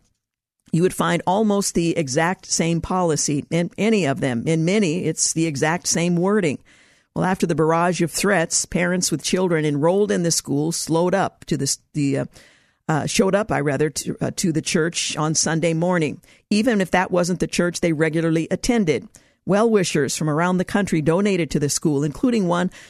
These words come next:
who attached a note of his five, um,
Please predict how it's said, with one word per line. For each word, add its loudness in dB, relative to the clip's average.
who -2
attached -2
a 2
note 2
of -2
his 2
five, -2
um, -4